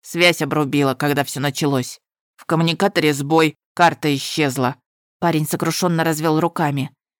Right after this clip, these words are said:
"Быть может, от вас можно связаться с пунктом?" "Нет у нас связи", вздохнул Раин. "А карта?" "С картой всё в порядке. Коммуникатор отключался на пару суток, но теперь работает отлично".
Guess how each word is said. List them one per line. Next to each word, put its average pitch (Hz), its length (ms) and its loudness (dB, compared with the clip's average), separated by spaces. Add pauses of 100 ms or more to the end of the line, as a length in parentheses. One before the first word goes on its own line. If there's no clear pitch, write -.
(300)
"Быть 147 220 -4
может, 170 280 2
от 165 140 0
вас 202 220 2
можно 156 260 0
связаться 156 480 0
с - 120 -6
пунктом?" 143 520 -4 (1160)
"Нет 156 360 0
у 147 60 -2
нас 139 180 0
связи", 135 580 -2 (200)
вздохнул 160 540 -2
Раин. 151 400 -2 (480)
"А 170 140 4
карта?" 156 560 0 (580)
"С - 120 -20
картой 151 400 2
всё 143 200 -2
в - 80 -18
порядке. 131 600 0 (280)
Коммуникатор 156 600 2
отключался 160 600 0
на 143 140 0
пару 143 240 2
суток, - 460 -8 (300)
но 170 120 0
теперь 185 400 2
работает 160 560 2
отлично". 143 680 -2